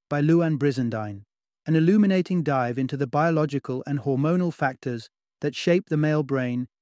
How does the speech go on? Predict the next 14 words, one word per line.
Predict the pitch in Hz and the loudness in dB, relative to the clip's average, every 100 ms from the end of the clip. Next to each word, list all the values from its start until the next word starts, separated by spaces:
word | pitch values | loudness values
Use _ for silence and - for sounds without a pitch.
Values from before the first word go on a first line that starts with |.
| _ | _
from | - 143 | -4 0
infancy | 185 208 185 165 - 170 175 - | 4 4 2 -2 -2 -2 -2 -8
through | - 160 143 | -2 0 2
adulthood. | 131 123 123 127 107 - _ _ _ _ _ _ _ _ - | 0 -2 -6 -8 -12 -14 _ _ _ _ _ _ _ _ 0
Drawing | 185 208 190 | 2 2 2
upon | - 160 | 0 0
extensive | 143 - - 151 - 131 | 0 -2 -2 0 -2 -2
research, | 127 127 - 117 - - | -2 -2 -4 -8 -8 0
Brizendine | 175 165 170 151 143 147 | 0 2 0 0 0 0
dissects | 135 135 - 156 - - | -2 -4 -4 -4 -6 -6
the | 135 - | -6 -2
oft-cited | 160 - - 151 147 143 139 | -4 -6 -6 -4 -2 -2 -2
masculine | 143 139 - 143 139 | -2 -4 -6 -4 -4
stereotypes | - 135 123 120 - 123 127 - | -2 -2 -2 -4 -6 -6 -6 -12